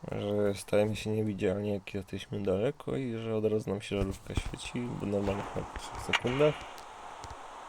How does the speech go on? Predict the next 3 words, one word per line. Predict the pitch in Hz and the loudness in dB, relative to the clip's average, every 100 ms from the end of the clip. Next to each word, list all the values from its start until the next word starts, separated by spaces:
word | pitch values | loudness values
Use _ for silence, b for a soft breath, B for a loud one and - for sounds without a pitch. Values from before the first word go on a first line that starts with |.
| - - - - - - - | -12 -12 -12 -14 -12 -12 -4
Plus | - 101 | 2 2
dwadzieścia | 104 95 101 - 101 | 2 2 2 2 0
uszkodzeń. | 95 - - 117 127 131 131 | -2 0 0 2 2 2 -2